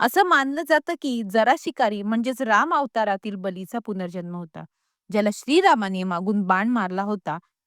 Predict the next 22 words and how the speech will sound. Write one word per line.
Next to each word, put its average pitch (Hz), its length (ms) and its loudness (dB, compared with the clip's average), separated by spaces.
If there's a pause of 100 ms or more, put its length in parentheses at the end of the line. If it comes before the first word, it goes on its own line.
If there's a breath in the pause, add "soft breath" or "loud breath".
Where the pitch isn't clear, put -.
(140)
हे 339 140 4
कर्माचं 269 440 2 (100)
फळच 233 320 2
होतं, 185 320 -4 (300)
जसं 202 320 -4
केलं 202 300 -2 (120)
तसं 202 180 -8
भोगलं. 160 420 -8 (960)
श्रीकृष्णाने 339 800 2
जराला 233 380 4
क्षमा 208 480 -4
केली. 160 280 -6 (340)
त्यांनी 208 220 0
आपला 185 480 0
शरीर 214 360 0 (100)
त्यागला 170 460 -2
आणि 202 240 0
दिव्य 254 340 -2
वैकुंठ 208 440 0
धामात 185 380 -2
प्रवेश 156 380 -8
केला. 156 200 -10